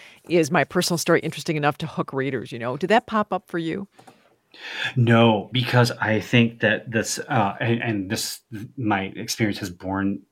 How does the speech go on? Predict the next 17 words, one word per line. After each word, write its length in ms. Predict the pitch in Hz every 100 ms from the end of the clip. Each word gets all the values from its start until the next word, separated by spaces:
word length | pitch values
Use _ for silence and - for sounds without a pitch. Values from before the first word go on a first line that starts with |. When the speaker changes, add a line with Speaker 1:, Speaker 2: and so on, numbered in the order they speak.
| _ -
Speaker 2:
out, 240 | 110 107
this 180 | 104 -
out, 360 | 110 107 101 - - - - -
marriage 720 | 107 104 110 120 123 123 -
and 240 | - 95 95
weddings 500 | 95 101 101 101 - - _ _ _ _ -
are, 380 | 117 95 95 - _ _ _ _ _
they 200 | - 110 104
are 380 | 95 - - _ -
things 280 | 113 101 98
that 160 | 110
people 340 | - 107 104 98
have 320 | 98 90 87 90 -
deep 360 | 101 98 104 - - - _ _ _ _ _ _ _ _
feelings 520 | _ 110 101 104 113 131
about 480 | 127 127 127 131
Speaker 1:
Mm. 180 | 151 147